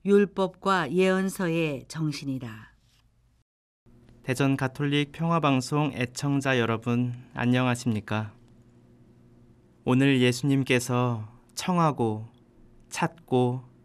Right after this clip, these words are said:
Speaker 2: 문을 두드리라고 말씀하십니다. 무엇을 청하고 무엇을 찾고 또 어떤 문으로 들어가시겠습니까?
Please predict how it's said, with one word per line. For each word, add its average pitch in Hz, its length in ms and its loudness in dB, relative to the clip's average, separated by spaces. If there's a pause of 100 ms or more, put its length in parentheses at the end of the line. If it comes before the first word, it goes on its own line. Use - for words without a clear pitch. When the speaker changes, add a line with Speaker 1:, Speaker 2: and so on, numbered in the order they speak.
(480)
Speaker 2:
문을 139 420 4
두드리라고 120 880 -2
말씀하십니다. 110 1120 -2 (1500)
무엇을 123 640 2
청하고 117 680 -4 (720)
무엇을 131 600 0
찾고 113 680 -10 (500)
또 120 300 -2 (560)
어떤 120 460 2
문으로 117 600 0 (600)
들어가시겠습니까? 107 1200 -4